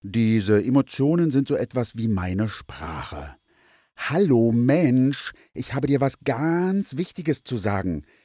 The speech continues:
Ich sehe und rieche dieses Essen da vor deinen Augen. Iss das bitte nicht, denn der Kram ist verdorben.“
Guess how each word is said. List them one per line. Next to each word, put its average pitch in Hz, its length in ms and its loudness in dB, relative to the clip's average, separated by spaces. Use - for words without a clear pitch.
Ich 156 140 -8
sehe 131 480 0
und 135 220 0
rieche 143 300 -6
dieses 127 460 -8
Essen 180 340 -2
da 101 160 -2
vor 110 160 -6
deinen 107 320 -4
Augen. 107 280 0
Iss 190 240 -6
das 151 260 -2
bitte 190 440 -2
nicht, 175 360 0
denn 131 140 -2
der 117 160 -2
Kram 110 500 -4
ist - 200 -10
verdorben.“ 127 920 0